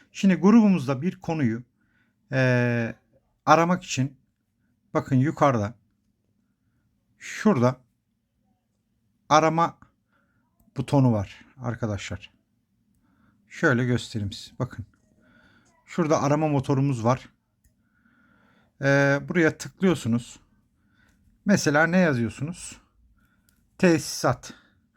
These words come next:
veya kazan diyelim. Kazan diyelim. Veya firmanızın ismini arıyorsunuz. Mesela Rottenberger diyelim.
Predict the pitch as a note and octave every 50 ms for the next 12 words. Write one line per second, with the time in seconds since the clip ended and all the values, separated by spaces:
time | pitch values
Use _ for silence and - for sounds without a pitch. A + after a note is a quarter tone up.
0 | _ _ _ _ _ G#3+ F#3+ E3 D3+ - - G3+ F#3+ F#3+ G3 F#3+ E3 C3 A#2 G#2+
1 | F#2+ F#2 E2+ - _ _ _ _ _ _ - - _ _ _ _ _ _ _ _
2 | _ _ _ _ _ _ _ _ _ _ _ _ _ _ _ _ _ - - F3+
3 | D3+ D#3+ E3 D3+ C3 A2+ G2+ G2 F#2 F#2 F#2 E2+ - - F3+ G#3 G3+ F#3 - -
4 | G#3+ G3 G#3 G#3 G3+ G3+ G3 F#3 G#3 G3+ F#3 - - F#3+ G3 G3 G3+ F#3+ E3+ C#3
5 | C3 A2+ - - - A#2 - - - - - _ _ _ _ _ _ - _ _
6 | _ _ G3+ F#3+ - D#3 D#3+ F#3 F#3 F3+ - G2+ F3 F3+ F3 - G3 G3 F#3+ F#3+
7 | F#3+ F#3+ F3+ D#3 D3 C3+ A#2 G#2+ G2+ G2 G2 F2+ F2+ E2+